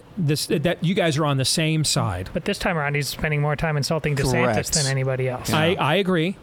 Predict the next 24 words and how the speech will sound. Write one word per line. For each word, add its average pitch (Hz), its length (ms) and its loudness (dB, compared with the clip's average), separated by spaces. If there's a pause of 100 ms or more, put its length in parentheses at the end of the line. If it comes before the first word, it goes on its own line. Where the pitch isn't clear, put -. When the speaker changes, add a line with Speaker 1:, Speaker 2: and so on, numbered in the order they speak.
(220)
Speaker 1:
I 139 120 2
agree 175 240 2
with 139 160 0
that. 101 240 -2 (1800)
But 165 280 2 (1120)
what 175 200 2
has 170 180 2
largely 156 500 2
been 151 180 2
DeSantis's 143 640 0
response 127 500 -2
to 117 100 -6
that? 95 180 -6 (3500)
See, 160 240 2
I, 180 100 0 (160)
I, 175 140 2 (120)
I 185 160 2
think 190 440 -2 (760)
what 190 220 0
we 190 180 2
anticipated 190 880 2
in 165 200 2
this 147 200 0
race, 110 460 0